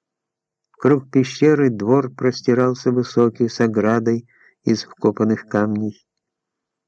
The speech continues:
сосен больших и дубов, покрытых густою листвою. Муж великанского роста в пещере той жил.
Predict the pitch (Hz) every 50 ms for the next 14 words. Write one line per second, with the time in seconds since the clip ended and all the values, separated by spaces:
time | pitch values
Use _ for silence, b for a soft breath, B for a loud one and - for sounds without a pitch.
0 | _ _ _ - - - - 117 120 117 - - 127 120 117 117 120 117 - -
1 | - 113 113 - - 113 107 101 95 90 92 101 110 113 117 113 - _ _ _
2 | _ _ _ _ _ _ _ _ _ - - 110 101 - - 117 110 - 113 104
3 | 98 95 98 110 104 - - - 104 101 98 101 101 98 95 - - - 98 95
4 | 98 98 98 95 95 _ _ _ _ _ _ _ _ _ _ _ _ _ _ _
5 | _ _ _ _ _ _ _ _ _ _ _ _ _ _ _ _ _ - - 87
6 | 90 98 117 139 139 127 - - 113 113 110 110 98 - 123 131 139 135 123 -
7 | - - 117 113 110 104 110 127 139 127 131 - - - 113 - - - 120 110
8 | - - - - 113 110 107 107 98 - 101 101 104 104 101 92 101 101 98 95
9 | 85 - -